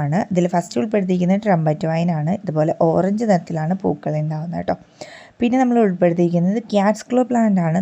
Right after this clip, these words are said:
നല്ല ഡാർക്ക് മഞ്ഞ കളറിൽ പൂ ഉണ്ടാവുന്ന ഒരു വെറൈറ്റിയാണ് ക്യാറ്റ്സ് ക്ലോ പ്ലാന്റ് എന്ന് പറയുന്നത്. ഇതുപോലെയൊക്കെ പടർത്തി വിട്ടാൽ നല്ല ഭംഗിയായിരിക്കും. പിന്നെ നമ്മൾ ഉൾപ്പെടുത്തിയിരിക്കുന്നത് മണിമുല്ല പ്ലാന്റ് ആണ്. മണിമുല്ല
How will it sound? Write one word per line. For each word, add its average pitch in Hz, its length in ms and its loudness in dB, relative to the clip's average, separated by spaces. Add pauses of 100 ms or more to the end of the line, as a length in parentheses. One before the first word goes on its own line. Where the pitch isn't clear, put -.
(120)
നല്ല 165 340 0 (200)
ഡാർക്ക് 175 440 -4 (140)
മഞ്ഞ 185 320 0
കളറിൽ 170 300 4 (520)
പൂ 180 80 0 (140)
ഉണ്ടാവുന്ന 156 440 -2
ഒരു 156 140 -2
വെറൈറ്റിയാണ് 151 600 -4 (100)
ക്യാറ്റ്സ് 170 340 0
ക്ലോ 156 140 0 (100)
പ്ലാന്റ് 151 320 -4
എന്ന് 156 140 -4
പറയുന്നത്. 165 220 -2
ഇതുപോലെയൊക്കെ 185 480 2
പടർത്തി 160 360 0
വിട്ടാൽ 180 260 -4
നല്ല 175 280 -2
ഭംഗിയായിരിക്കും. 151 640 -2 (640)
പിന്നെ 262 180 0
നമ്മൾ 240 220 2
ഉൾപ്പെടുത്തിയിരിക്കുന്നത് 175 840 2
മണിമുല്ല 151 400 0 (140)
പ്ലാന്റ് 156 360 -4 (100)
ആണ്. 143 200 0 (1120)
മണിമുല്ല 190 340 2